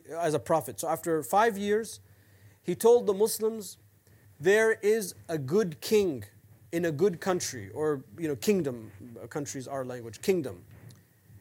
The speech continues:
"Go to him because nobody is treated unjustly there. Nobody is treated wrongly there." And he sent the companions, and some of the male companions, the female companions, some of the children,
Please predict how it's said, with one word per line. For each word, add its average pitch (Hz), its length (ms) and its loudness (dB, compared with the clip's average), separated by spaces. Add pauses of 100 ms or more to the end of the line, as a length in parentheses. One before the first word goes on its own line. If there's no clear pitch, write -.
(180)
"Go 233 240 6
to 240 180 0
him 226 420 -2 (400)
because 185 300 2
nobody 247 480 4
is 208 220 -2
treated 220 420 -2
unjustly 175 580 0
there. 110 280 -8 (420)
Nobody 214 520 4
is 180 180 -2
treated 202 420 -4
wrongly 175 460 4
there." 113 320 -8 (600)
And 170 140 -2
he 180 80 -2
sent 240 320 2
the 208 80 0
companions, 226 880 -2 (420)
and 156 320 -6 (200)
some 196 260 0
of 170 140 -2
the 165 60 0
male 190 260 4
companions, 196 560 -2
the 156 80 -2
female 190 340 -2
companions, 185 560 -2
some 180 160 0
of 160 80 -2
the 156 80 -2
children, 196 600 0